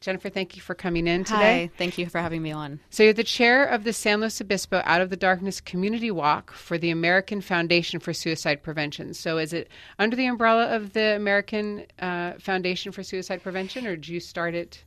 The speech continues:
Speaker 2: Um, it is, it is a walk for the American Foundation for Suicide Prevention. They have, um, they're up in the multiple hundreds walks throughout the, um, country every year. This is gonna be the third year for the San Luis Obispo Walk.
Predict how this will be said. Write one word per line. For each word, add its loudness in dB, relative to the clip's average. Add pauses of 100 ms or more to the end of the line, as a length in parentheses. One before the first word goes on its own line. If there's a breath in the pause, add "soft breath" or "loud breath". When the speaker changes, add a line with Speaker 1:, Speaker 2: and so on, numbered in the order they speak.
(140)
Speaker 2:
Um, 4
it 4
is, 6
it 6
is 4
a 4
walk 4
for -8
the -2
American -2
Foundation -2
for -8
Suicide 0
Prevention. -2
They 4
have, 2
um, 0
they're 2
up 2
in 0
the 2
multiple 2
hundreds 0
walks 0
throughout -2
the, -4
um, -6 (100)
country -4 (340 loud breath)
every 0
year. -2
This 0
is -2
gonna 2
be 2
the 0
third 2
year 4
for -6
the -2
San -2
Luis -4
Obispo -2
Walk. -2